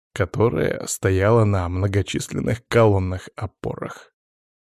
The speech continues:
Внешний ряд колонн был чисто декоративным, а в глубине павильона на каждой колонне были нанесены какие-то надписи, часто сопровождающиеся небольшими каменными табличками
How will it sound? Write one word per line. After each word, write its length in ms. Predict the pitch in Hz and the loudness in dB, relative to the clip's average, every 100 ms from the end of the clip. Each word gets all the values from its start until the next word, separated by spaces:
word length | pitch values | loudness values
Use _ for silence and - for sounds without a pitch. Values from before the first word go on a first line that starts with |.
| _ _ _ _ - | _ _ _ _ -10
Внешний 680 | 98 90 98 131 - 135 123 | -8 -4 2 2 4 6 6
ряд 240 | 139 - | 6 4
колонн 480 | 135 131 151 165 139 | 6 8 8 6 6
был 200 | 131 123 | 6 6
чисто 400 | - 139 - 135 | 4 2 4 2
декоративным, 920 | 117 117 131 123 120 135 107 104 98 - | 4 2 4 4 4 2 4 2 2 0
а 200 | 107 95 | 0 0
в 80 | 101 | 0
глубине 440 | 101 98 104 110 | 0 2 4 2
павильона 680 | - 98 104 147 190 156 120 | 2 2 4 4 4 4 4
на 300 | 107 123 123 | 4 2 0
каждой 480 | - - 107 104 110 | -2 -2 0 0 0
колонне 480 | - 175 208 180 | 0 2 2 2
были 280 | 113 131 170 | 0 0 2
нанесены 580 | 139 123 123 117 127 156 | 2 4 2 0 -2 -2
какие-то 480 | - - 123 120 117 | -4 -4 -4 0 2
надписи, 680 | 120 104 - - - - - _ _ _ _ _ | 2 0 -4 -12 -10 -16 -18 _ _ _ _ _
часто 520 | - 92 85 - - | -4 -2 -2 -8 -10
сопровождающиеся 1200 | - 98 104 92 87 92 101 101 - - - - 110 | -6 -4 -2 -2 -2 2 4 2 0 -8 -10 -2 2
небольшими 680 | 113 110 107 - 165 202 185 | 4 6 4 2 2 2 0
каменными 640 | - 107 104 98 92 92 | 2 2 4 2 0 -2
табличками 760 | - 90 90 113 - 147 151 | -4 -2 -2 -2 -4 -4 -4